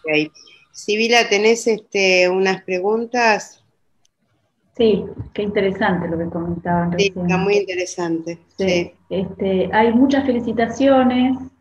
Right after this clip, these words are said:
Speaker 2: Romina Rossi felicita, muy interesantes las ponencias. Carmen Adán, María Rosa Lachetti,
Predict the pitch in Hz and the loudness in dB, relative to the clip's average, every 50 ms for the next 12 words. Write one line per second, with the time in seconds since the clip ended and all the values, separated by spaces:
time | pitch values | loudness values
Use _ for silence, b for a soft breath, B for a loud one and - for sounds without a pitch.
0 | _ _ _ _ _ _ _ _ _ _ _ - 196 208 208 214 220 220 220 214 | _ _ _ _ _ _ _ _ _ _ _ -4 -2 0 0 2 2 2 2 2
1 | 202 220 226 220 - - 240 220 214 208 185 175 185 180 - - _ _ - 180 | 2 0 0 -2 -2 -4 -2 -2 -2 -2 -2 -2 -4 -6 -8 -16 _ _ -8 -6
2 | 170 170 180 170 - 226 226 220 - - 214 208 208 208 196 190 190 185 180 180 | -6 -6 -8 -6 -4 -4 -4 -4 -4 -2 -2 -2 0 0 0 0 0 0 0 -2
3 | 170 170 170 175 202 185 185 180 190 180 180 175 - - 180 185 190 208 214 220 | -2 -2 -2 -4 -4 -4 -4 -4 -4 -4 -4 -6 -6 -6 -6 -6 -4 -2 0 0
4 | 220 220 220 214 - 208 196 196 196 196 196 196 190 190 - - _ _ - 185 | 2 2 0 -2 -2 -2 -2 0 0 -2 -2 -4 -6 -8 -10 -16 _ _ -6 -4
5 | 180 180 180 175 175 175 175 175 175 185 190 190 190 196 190 190 190 190 185 185 | -4 -2 -2 0 0 2 2 0 0 0 0 0 0 0 0 0 0 0 0 -2
6 | 185 185 - _ _ _ _ _ _ _ _ _ _ _ - - 175 175 175 175 | -2 -4 -6 _ _ _ _ _ _ _ _ _ _ _ -8 -4 -2 0 0 0
7 | 170 180 185 190 190 185 180 180 185 185 185 180 - _ - 190 185 180 175 170 | 0 0 0 0 0 0 0 0 -2 -2 -4 -6 -10 _ -6 -6 -4 -4 -2 -2
8 | 170 170 170 175 175 175 175 - - 214 208 208 208 208 - - 202 196 196 196 | -2 -2 -2 0 0 -2 -2 0 0 2 2 2 0 -2 -6 -4 -4 -2 -2 -2
9 | 196 | -4